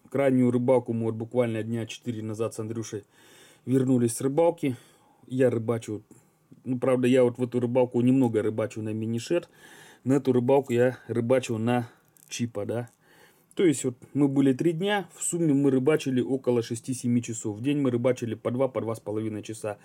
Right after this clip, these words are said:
Больше, чем по два с половиной часа в день мы не смогли рыбачить, потому что рыбы было столько, ну, всё. То есть за два с половиной часа мы просто обрыбачивались, грубо говоря,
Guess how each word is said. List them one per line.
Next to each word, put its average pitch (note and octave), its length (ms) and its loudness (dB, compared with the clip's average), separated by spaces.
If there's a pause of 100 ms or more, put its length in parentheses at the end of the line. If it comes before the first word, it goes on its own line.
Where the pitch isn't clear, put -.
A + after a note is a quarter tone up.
(360)
Больше, D3+ 380 2
чем C#3 180 -2
по C#3 140 0
два C#3 160 2
с C#3 60 -8
половиной C3+ 440 0
часа B2+ 300 -2
в B2 80 -4
день C#3+ 160 2
мы C3 100 4
не B2+ 140 4
смогли B2+ 360 0
рыбачить, E3 560 -2 (380)
потому C3+ 340 2
что B2+ 200 0
рыбы C3 240 0
было B2+ 320 0
столько, C3 440 -2
ну, G#2+ 220 -6
всё. - 320 -14 (600)
То C3+ 120 -2
есть A2+ 100 -2
за B2 120 0
два C3+ 160 2
с - 20 -8
половиной C3 380 0
часа B2+ 260 -2
мы B2 140 2
просто D3+ 480 -4
обрыбачивались, B2 1040 0 (800)
грубо B2 320 -2
говоря, A#2+ 480 2